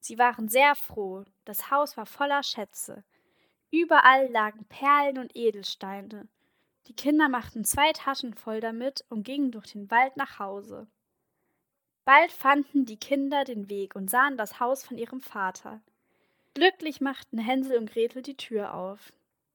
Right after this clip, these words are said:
Der Vater saß alleine am Tisch. Seine Frau war gestorben, die Kinder und der Vater umarmten sich. Alle waren sehr glücklich.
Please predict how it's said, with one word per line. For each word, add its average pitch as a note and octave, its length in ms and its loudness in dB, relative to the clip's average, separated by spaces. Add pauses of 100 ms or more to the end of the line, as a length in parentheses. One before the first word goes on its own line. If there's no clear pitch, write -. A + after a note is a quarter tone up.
(760)
Der A#3 160 -2
Vater B3+ 560 2
saß A3+ 220 -2
alleine B3 420 4
am B3+ 140 -6
Tisch. - 480 -10 (640)
Seine A3 240 -6
Frau C#4 340 8
war D4 140 4
gestorben, G3+ 800 -6 (140)
die G#3+ 60 -20
Kinder D4 320 2
und A#3+ 100 -2
der G#3 100 -2
Vater A3+ 440 -2
umarmten G#3+ 480 -2
sich. - 400 -16 (640)
Alle C#4+ 300 6
waren G#3+ 300 -4
sehr C#4 380 4
glücklich. G#3 840 -14